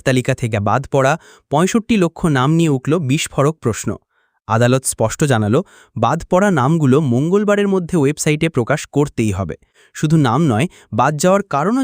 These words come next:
জানাতে হবে নির্বাচন কমিশনকে। বৃহস্পতিবার বিচারপতি সূর্যকান্ত ও জয়মাল্য বাগচির ডিভিশন বেঞ্চ জানিয়ে দিল, শুক্রবার ফের শুনানি হবে, আর ততদিনের মধ্যেই কমিশনকে রিপোর্ট দিতে হবে। স্বচ্ছতার ওপর জোর দিয়ে বিচারপতি জয়মাল্য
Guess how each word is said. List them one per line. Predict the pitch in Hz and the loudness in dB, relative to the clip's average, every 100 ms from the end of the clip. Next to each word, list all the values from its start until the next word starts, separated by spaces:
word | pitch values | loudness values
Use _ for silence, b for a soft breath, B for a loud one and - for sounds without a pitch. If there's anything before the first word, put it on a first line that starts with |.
| 240 | -2
জানাতে | 233 220 | -2 -2
হবে | 185 185 156 143 | -2 2 2 2
নির্বাচন | 165 147 147 127 | 0 0 -2 -2
কমিশনকে। | 107 104 101 95 - _ _ _ _ _ - | -2 -2 -4 -6 -12 _ _ _ _ _ -6
বৃহস্পতিবার | 120 127 156 - 131 135 175 135 | 0 2 2 0 -2 0 -2 -2
বিচারপতি | 131 175 175 175 - | -2 -2 -2 -6 -4
সূর্যকান্ত | 151 165 185 185 185 214 | -2 -2 0 0 0 0
ও | 170 | 0
জয়মাল্য | 127 127 160 165 170 139 | 2 2 2 0 0 0
বাগচির | 127 135 156 120 | 0 0 -2 0
ডিভিশন | 131 151 139 | 0 0 -2
বেঞ্চ | 127 131 - 117 | 0 -2 -2 -2
জানিয়ে | 107 165 143 | 0 2 2
দিল, | 110 190 b b b | 0 -2 b b b
শুক্রবার | - 214 208 240 226 226 | -4 -2 0 0 0 0
ফের | - 190 226 | -2 -2 -2
শুনানি | - 147 139 113 | 0 0 2 0
হবে, | 101 214 b b b | 0 -2 b b b
আর | 120 127 | -6 -4
ততদিনের | 127 151 226 233 226 | -2 0 0 2 2
মধ্যেই | 180 170 147 98 - | 2 0 0 -2 -2
কমিশনকে | 135 165 175 165 220 220 | -2 0 0 -2 -2 -2
রিপোর্ট | 135 139 117 | 0 0 0
দিতে | 117 117 | -2 -2
হবে। | 98 87 - _ _ _ - | -4 -6 -12 _ _ _ -10
স্বচ্ছতার | - 170 - 196 185 | -4 -4 -2 -2 0
ওপর | 160 165 | 0 0
জোর | 135 147 143 | 0 0 0
দিয়ে | 135 | -2
বিচারপতি | 120 131 127 127 | 0 -2 -2 -4
জয়মাল্য | 120 120 127 127 | 0 0 0 0